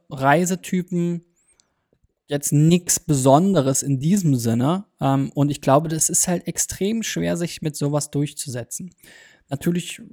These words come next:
ja, hier die ganzen Reiseveranstalter mischen natürlich mit in den Suchergebnissen,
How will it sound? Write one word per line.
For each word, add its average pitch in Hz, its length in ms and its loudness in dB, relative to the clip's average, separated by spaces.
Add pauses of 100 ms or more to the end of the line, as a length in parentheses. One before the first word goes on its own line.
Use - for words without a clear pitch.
(140)
ja, 156 240 -2 (100)
hier 165 180 -2
die 160 100 -4
ganzen 156 440 -2 (100)
Reiseveranstalter 170 1160 0
mischen 185 420 4
natürlich 175 520 0
mit 175 260 -2
in 175 140 -2
den 165 120 2
Suchergebnissen, 160 920 -2